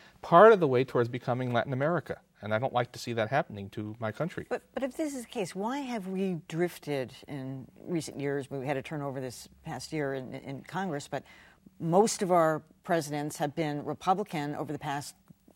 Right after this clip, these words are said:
Speaker 2: you know, three decades. Um, and if, if that's so, if that's hurting the people who don't have, or that have nots, but it that way, why aren't those people in power?
Speaker 1: Well, it's an interesting, I didn't,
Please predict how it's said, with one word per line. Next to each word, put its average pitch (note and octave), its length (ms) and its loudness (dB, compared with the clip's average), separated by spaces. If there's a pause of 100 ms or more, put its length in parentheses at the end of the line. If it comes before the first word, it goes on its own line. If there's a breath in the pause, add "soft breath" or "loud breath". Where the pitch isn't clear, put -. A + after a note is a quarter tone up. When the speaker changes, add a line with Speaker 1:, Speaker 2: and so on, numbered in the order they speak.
(260)
Speaker 2:
you D#3 120 -6
know, C3+ 100 -10 (140)
three F3 240 2
decades. D3+ 760 -2 (380 loud breath)
Um, F3 240 -4
and F#3 160 -2
if, F3 200 -8
if E3+ 140 -4
that's G#3 260 0
so, G#3 200 2
if E3 80 -2
that's F3+ 180 0
hurting A3 400 0
the D#3+ 80 -2
people D#3+ 600 -2
who D3 340 -4 (380 soft breath)
don't G#3 260 4
have, D3+ 340 -2
or C#3+ 120 -6
that C#3 160 -2
have E3+ 180 4
nots, E3 300 -4
but E3+ 100 -6
it D3+ 60 -6
that F3+ 160 -4
way, D#3+ 200 -6 (280)
why G3+ 280 -4
aren't G3 280 -4 (960 loud breath)
those G3 260 2
people F#3+ 280 -4
in - 80 -6
power? F3+ 280 -12 (220)
Speaker 1:
Well, A#3+ 300 6
it's A3+ 120 -4
an G#3+ 80 0
interesting, F#3+ 720 0 (480 loud breath)
I G3 220 6 (240)
didn't, E3+ 240 4